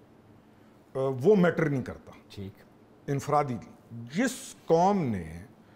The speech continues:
Speaker 1: या जिन लोगों ने हिजरत की, अपने घर बार हर चीज़
Speaker 2: सब
Speaker 1: छोड़ी, उनकी इंटेंशन मैटर करती है, मुझे तो ये समझ आई है। उनकी हमेशा इंटेंशन, उनकी इंटेंशन मैटर करती है।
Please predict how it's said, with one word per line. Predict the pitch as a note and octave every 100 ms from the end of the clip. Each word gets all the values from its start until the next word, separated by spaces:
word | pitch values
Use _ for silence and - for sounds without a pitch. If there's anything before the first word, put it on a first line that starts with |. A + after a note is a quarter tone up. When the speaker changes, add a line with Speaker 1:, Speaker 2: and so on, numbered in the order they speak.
| - - - - A#2+
Speaker 1:
या | C#3 F#3+
जिन | D#3 A2+ F3+ A3
लोगों | D3+ E3+ E3 E3
ने | A#2 D#2 - - - - - - -
हिजरत | E3 F3 A#3 A3+ -
की, | - - - - - _ _ - -
अपने | C#3+ - D#3
घर | B2 D3+ C3+
बार | A#2+ A2+ C#3 C3 G2+
हर | D3 D3
चीज़ | - D3
Speaker 2:
सब | A#2+ C3
Speaker 1:
छोड़ी, | D#3+ C#3 F2+ - - - - - - - - _ - _ - - _ - -
उनकी | B3+ C#4 - B3+
इंटेंशन | G#3+ G3+ G3+ F3 - F3
मैटर | C#3 B2+ C#3
करती | A#2+ C3+ D#3
है, |
मुझे | D#3+ E3
तो | D3
ये | B2+
समझ | A#2 G2+ D2+
आई | D2+ - -
है। | - - - - _ _ _ _ _ _ - _ _ -
उनकी | F#3 F#3 F#3+ G#3+ B3 - - -
हमेशा | C3+ G3+ - F#3 G3 G3
इंटेंशन, | D3+ C#3+ F3+ F3 -
उनकी | B3 B3 B3
इंटेंशन | F3+ D#3+ D#3 - D#3+
मैटर | B2+ -
करती | - B1+ -
है। | -